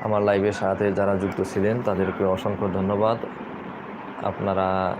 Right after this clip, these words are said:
আমার আইডিতে ছিলেন, আমার চ্যানেলে ছিলেন।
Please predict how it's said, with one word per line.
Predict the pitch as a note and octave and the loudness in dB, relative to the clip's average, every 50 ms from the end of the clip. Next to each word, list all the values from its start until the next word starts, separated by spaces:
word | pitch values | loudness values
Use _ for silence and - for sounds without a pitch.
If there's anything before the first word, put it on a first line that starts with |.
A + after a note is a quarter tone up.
| - - | -8 -6
আমার | - G2+ F#2+ F#2 F#2 | -4 -2 0 0 2
আইডিতে | F#2 F#2 E2+ F2+ F2 - F#2+ | 0 0 0 -2 -2 -4 -6
ছিলেন, | - - F#2+ F2+ G2 G#2 A#2+ C3 C#3+ D#3 - - - - - - - - - - - - - - - - - - - - - - - - | -6 -4 -4 -2 -2 -2 -2 -4 -6 -8 -10 -12 -12 -12 -12 -12 -14 -14 -14 -14 -14 -14 -14 -14 -12 -12 -14 -12 -14 -14 -14 -14 -12 -8
আমার | F#2+ F#2 F2 F2 E2+ - - - - - - - - | -6 -4 -4 -4 -4 -6 -8 -10 -12 -12 -12 -10 -4
চ্যানেলে | - G#2 F#2 F2+ F2+ F#2 | -2 -2 -2 0 0 -2
ছিলেন। | F2+ - - F#2 F#2 F#2 G2+ | -2 -2 -4 -2 -2 -2 -2